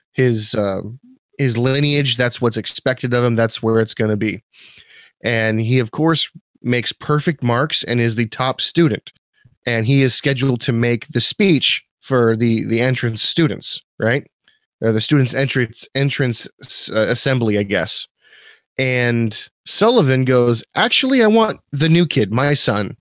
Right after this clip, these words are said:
or my, my grandkid, to make the speech instead." And he ca-, uh, Iruma completely gets sideblind-, or, you know, blindsided by it. And he's like, "I don't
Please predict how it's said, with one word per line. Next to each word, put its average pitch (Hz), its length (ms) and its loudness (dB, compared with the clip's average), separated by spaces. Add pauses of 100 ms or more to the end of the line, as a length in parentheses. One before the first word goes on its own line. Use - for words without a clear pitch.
(100)
or 131 80 2
my, 139 180 2
my 139 140 2
grandkid, 127 520 0 (420)
to 147 100 -2
make 131 220 0
the 120 80 -2
speech 127 340 0
instead." 107 600 -2 (460)
And 123 580 0 (260)
he 147 200 -2
ca-, 127 320 -2
uh, - 40 -4 (340)
Iruma 165 380 6
completely 165 420 0
gets 131 240 0
sideblind-, 135 480 2
or, 117 220 0
you 123 80 -2
know, 107 200 -2 (260)
blindsided 135 580 0
by 107 220 2
it. 104 80 0
And 110 80 -4
he's 113 180 -4
like, 104 100 -8
"I 123 100 0
don't 151 200 0